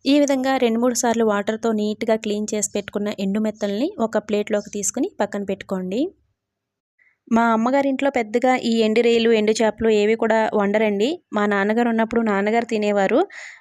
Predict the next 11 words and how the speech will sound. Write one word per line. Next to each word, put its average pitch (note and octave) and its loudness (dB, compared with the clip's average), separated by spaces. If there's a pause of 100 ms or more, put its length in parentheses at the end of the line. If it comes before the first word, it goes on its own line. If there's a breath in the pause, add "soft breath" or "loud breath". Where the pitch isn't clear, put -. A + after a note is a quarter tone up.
ఆ, G#3 -2 (400)
మా G#3+ 0
అన్నయ్య G#3+ 0
వాళ్ళు G#3+ -2
కానీ, G#3+ 0
నేను G#3 -4
కానీ G#3 0 (220)
పెద్దగా G#3+ 0
తినేవాళ్ళం G#3 0
కాదు. G3 0
అందుకని A3+ -2